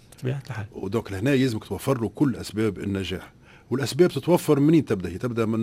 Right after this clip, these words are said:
Speaker 2: من نقطة بداية، هي ساعة تعريف بمكامن الاستثمار.
Speaker 1: مم.
Speaker 2: لأنه تونس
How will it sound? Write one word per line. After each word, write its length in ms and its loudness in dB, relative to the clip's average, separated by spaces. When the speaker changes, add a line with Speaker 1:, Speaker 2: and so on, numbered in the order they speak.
Speaker 2:
من 280 -4
نقطة 300 -8
بداية، 380 0
هي 180 -2
ساعة 320 -2
تعريف 360 -2
بمكامن 420 -2
الاستثمار. 540 -10
Speaker 1:
مم. 140 -2
Speaker 2:
لأنه 340 0
تونس 480 -2